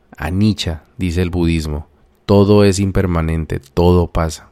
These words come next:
Lo segundo que podemos hacer es convertir esa desdicha en una oportunidad para tomar las riendas de nuestro destino.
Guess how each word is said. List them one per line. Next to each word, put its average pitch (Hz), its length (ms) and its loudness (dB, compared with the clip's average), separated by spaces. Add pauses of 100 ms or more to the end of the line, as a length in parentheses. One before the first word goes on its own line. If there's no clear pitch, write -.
(920)
Lo 95 200 2
segundo 117 560 4
que 110 100 -4
podemos 90 420 -2
hacer 95 440 -2 (640)
es - 160 -6
convertir 110 500 2
esa 95 220 2
desdicha 95 480 0
en 101 80 0
una 104 180 2
oportunidad 92 1000 0 (260)
para 92 200 0
tomar 87 320 0
las 98 200 2
riendas 110 480 4
de 113 100 2
nuestro 101 340 2
destino. 82 540 -2